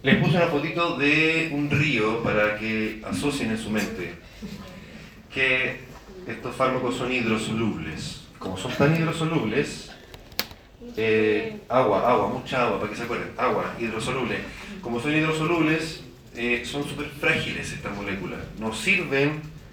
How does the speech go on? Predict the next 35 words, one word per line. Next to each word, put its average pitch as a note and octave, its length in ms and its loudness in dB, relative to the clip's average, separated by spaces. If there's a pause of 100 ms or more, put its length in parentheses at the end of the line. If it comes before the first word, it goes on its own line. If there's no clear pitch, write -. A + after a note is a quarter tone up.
(160)
si B2 80 -6
usted C#3 240 2
inventase C#3 460 2
una C3+ 120 0
pastilla, D#3+ 580 0 (960)
no B2 120 -6
sirve, - 360 -4
hay - 120 0
que A2+ 100 -8
inyectarla. G2+ 600 -2 (1800)
Escasa C3+ 760 0
absorción A#2+ 420 -4
del A2+ 80 -4
tubo A#2 180 -6
digestivo A#2 440 -4
porque G#2+ 200 -6
se G#2+ 140 -8
hidrolizan, G#2+ 520 -4
relativamente G#2+ 580 -4
buena D3 280 2
porque A2+ 220 -2
es B2+ 120 0
intramuscular C#3 680 0
y C3+ 100 -4
la C3 160 0
ideal B2+ 260 2
es C3 100 -2
usarla B2 260 -4
vía A#2+ 120 -2
endovenosa. A#2+ 520 -4
Se A#2 140 -8
comporta A#3 400 2
como F3+ 160 0
una F3 100 2
molécula E3+ 480 2